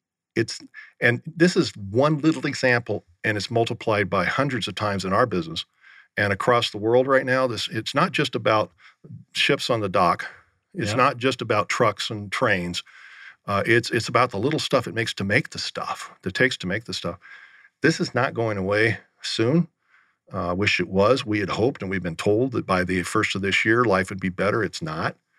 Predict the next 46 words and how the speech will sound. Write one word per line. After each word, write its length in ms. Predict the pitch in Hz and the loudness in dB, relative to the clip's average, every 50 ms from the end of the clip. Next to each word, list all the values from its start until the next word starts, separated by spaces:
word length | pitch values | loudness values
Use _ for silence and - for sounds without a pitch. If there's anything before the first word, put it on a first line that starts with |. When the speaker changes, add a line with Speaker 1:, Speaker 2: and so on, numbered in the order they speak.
| _ - - - _ _ - | _ -20 -20 -20 _ _ -6
Speaker 1:
Uh, 220 | 95 90 85 87 101 | -4 -4 -4 -4 -6
to 140 | 90 - 92 | -8 -8 -6
some 180 | - 107 104 | -4 -4 -4
extent, 380 | 98 92 - - - 104 104 101 | -4 -4 -2 0 2 2 2 0
it's 140 | 87 - - | -2 -4 -4
gotten 300 | - 95 87 - - 82 | -2 -2 -2 -2 -4 -4
worse 300 | 85 92 104 117 - - | -2 -2 0 0 -2 -2
in 80 | 110 | -4
the 60 | 98 92 | -8 -6
first 420 | - - 107 104 98 - - - - - _ _ | -2 0 0 2 0 0 -4 -6 -12 -16 _ _
couple 220 | - - 101 - 107 | -4 -4 -2 -2 -2
of 60 | 98 | -2
months 260 | 90 101 110 113 - - | -2 -2 -2 -2 -4 -6
of 80 | 107 | -4
this 240 | 107 107 101 - - | -2 -2 0 0 2
year. 240 | 110 113 117 135 - _ _ _ _ _ _ _ _ _ _ - | 2 2 2 2 -2 _ _ _ _ _ _ _ _ _ _ -6
Uh, 160 | 95 90 90 87 | -2 -2 0 0
we're 140 | 90 95 | 0 0
starting 340 | 90 - - 107 104 107 101 98 | 0 2 4 4 4 4 2 -2
to 40 | |
see 160 | 90 - - 101 | -4 -4 -2 0
a 80 | 92 | 0
little 300 | 92 90 101 107 107 101 | 0 0 0 0 2 2
light 200 | 98 107 110 107 | 2 4 4 2
at 120 | 104 95 - | 2 -2 -4
the 80 | 107 104 | -6 -6
end 100 | 101 101 | -6 -6
of 80 | 90 | -6
the 60 | 82 | -6
tunnel 420 | 85 - - 113 113 117 117 117 117 | -8 -4 -2 0 0 2 2 0 0
with 220 | 101 95 85 - | -2 -4 -6 -6
some 200 | - - - 101 98 | -4 -4 -4 -2 -2
of 60 | 92 | -2
the 60 | 87 | -4
simpler 400 | - - - 107 104 98 - 127 | -4 -6 -6 -6 -4 -2 -2 -4
products. 460 | 117 - 110 110 110 120 117 - - - _ _ _ _ _ _ - - _ _ _ | -2 0 2 2 2 2 -2 -4 -8 -12 _ _ _ _ _ _ -20 -20 _ _ _
But 140 | - 101 - | -8 -8 -6
the 60 | - | -6
complex 560 | - - - 123 143 139 - - 143 135 - | -4 0 2 2 2 2 0 0 0 0 -2
stuff, 340 | - - - 135 135 135 - | -2 0 2 2 2 2 -2
the 80 | - - | -6 -8
things 300 | - - 110 113 107 98 | -6 -4 -4 -4 -4 -4
that 160 | - 98 - | -4 -4 -4
make 240 | - 104 104 107 - | -2 -2 -2 0 0
everything 480 | 113 113 110 107 98 107 104 98 87 80 | 0 0 0 0 -2 -4 -4 -6 -6 -6
run, 400 | 80 80 87 101 101 127 147 120 | -6 -4 -4 -2 -2 -4 -6 -6